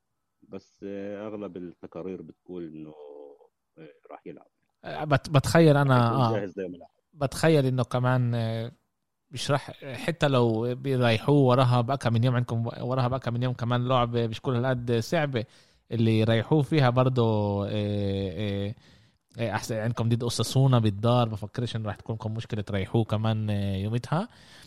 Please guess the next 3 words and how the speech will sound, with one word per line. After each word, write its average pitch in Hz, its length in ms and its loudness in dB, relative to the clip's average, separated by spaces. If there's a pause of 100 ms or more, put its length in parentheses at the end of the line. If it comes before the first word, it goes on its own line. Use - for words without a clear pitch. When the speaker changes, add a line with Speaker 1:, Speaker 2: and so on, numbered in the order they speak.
(340)
Speaker 2:
إيه، 113 760 0 (1500)
ريال 143 260 4
ما-، 143 360 2